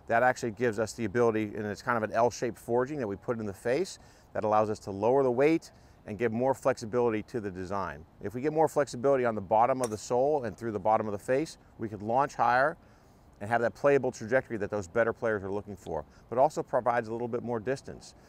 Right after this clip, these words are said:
So we know this category is pretty hot. The other thing you see here clearly is the shape. The shape of the irons and the look of the irons is essentially that of a muscle back look, but the playability and feel of a cavity back.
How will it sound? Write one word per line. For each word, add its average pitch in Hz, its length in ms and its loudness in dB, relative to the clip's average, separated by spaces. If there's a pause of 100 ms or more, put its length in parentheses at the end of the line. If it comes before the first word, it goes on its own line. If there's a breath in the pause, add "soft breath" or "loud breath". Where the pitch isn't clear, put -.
(100)
So 117 120 -4
we 120 100 2
know 147 120 6
this 139 100 0
category 135 380 4
is 110 80 0
pretty 120 220 -6
hot. 123 260 0
The 139 100 -2
other 220 120 6
thing 156 160 -2
you 117 80 -2
see 127 180 -6
here 127 240 0
clearly 143 400 2
is 95 80 -2
the 87 80 -14
shape. 117 320 -6 (480 soft breath)
The 107 80 -8
shape 190 300 2
of 175 60 2
the 156 60 6
irons 120 320 8
and 113 80 -4
the 110 60 0
look 156 180 4
of 151 60 0
the 120 80 4
irons 113 220 2
is 113 100 -2
essentially 160 380 0
that 120 240 6
of 107 80 0
a 101 80 2
muscle 107 380 -2
back 107 280 2
look, 117 300 2 (460 soft breath)
but 123 100 -4
the 117 80 -2
playability 135 840 2
and - 200 -8
feel 127 500 -2 (140)
of 101 100 -6
a 107 60 -4
cavity 131 320 2
back. 80 280 -6